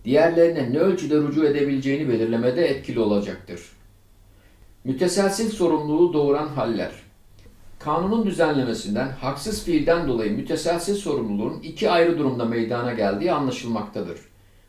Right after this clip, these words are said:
Bunlardan ilki, birden fazla kişinin birlikte bir zarara neden olmalarıdır.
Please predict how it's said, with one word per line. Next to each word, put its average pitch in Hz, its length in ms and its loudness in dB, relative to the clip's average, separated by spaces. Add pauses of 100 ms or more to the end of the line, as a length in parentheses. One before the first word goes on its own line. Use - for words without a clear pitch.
(120)
Bunlardan 190 500 0
ilki, 151 520 -4
birden 180 360 -2
fazla 120 340 0
kişinin 156 380 -6
birlikte 151 420 2
bir 170 80 4
zarara 131 400 2
neden 143 240 0
olmalarıdır. 98 600 -2